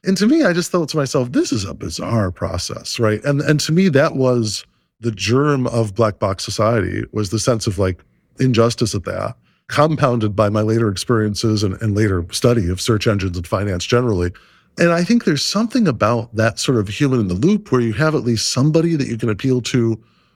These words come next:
who has to explain it to somebody and who could be hu-, held humanly accountable. You know, you can go after that person in some way or another, you know, say, like, "Hey, should we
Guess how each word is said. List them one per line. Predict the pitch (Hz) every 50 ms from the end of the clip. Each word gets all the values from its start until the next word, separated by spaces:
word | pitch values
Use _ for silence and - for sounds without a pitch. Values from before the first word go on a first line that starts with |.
| _ _ -
who | - 160 151 143 135 135 131
has | 113 - - 143 139 147 143 -
to | - -
explain | 123 107 - - - 110 107 104
it | 95 95
to | - 117
somebody | - 113 104 101 - - - 60 - - _ _ _ _ _ -
and | 170 165
who | 214
could | 214 - 277 -
be | - 262
hu-, | 170 147 160 131 120
held | - 139 131 117 107
humanly | - 135 117 110 107 101 101
accountable. | 95 - 113 98 98 101 95 - - - _ _ _ _
You | 139 139
know, | 131
you | 135 147 135
can | 170 165
go | 156 165 165
after | 156 160 170 - - 123
that | 107 101 95
person | - 131 120 117 110 - 117 107
in | 107 107
some | - - 113 113
way | 107 98 98 95 95 101
or | 104 98 95
another, | 98 101 101 104 104 98 98
you | 104 104
know, | 101 98 107
say, | - - 120 107 107
like, | 101 101 101 95
"Hey, | - - 165 143 117 107
should | 95 - - 117 110
we | 127 123 120 117